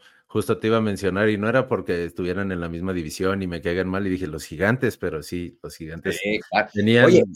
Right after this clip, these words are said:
Speaker 1: venía
Speaker 2: espérame.
Speaker 1: de ser el coach del año, claro, venía de ser el coach del año.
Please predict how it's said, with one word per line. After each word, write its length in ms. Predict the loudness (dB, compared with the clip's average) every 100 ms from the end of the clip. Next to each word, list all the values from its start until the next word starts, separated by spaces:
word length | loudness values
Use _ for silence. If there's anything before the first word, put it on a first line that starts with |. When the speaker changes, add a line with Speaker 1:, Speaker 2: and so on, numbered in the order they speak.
| -4
Speaker 1:
venía 300 | 4 8 10
Speaker 2:
espérame. 60 | 10
Speaker 1:
de 60 | 10
ser 160 | 8
el 100 | 8
coach 240 | 10 8 8
del 200 | 6 6
año, 300 | 4 0 2
claro, 220 | 0 2
venía 180 | -2 -4
de 40 |
ser 140 | -4
el 140 | -6 -6
coach 200 | -10 -8
del 140 | -10
año. 220 | -10 -14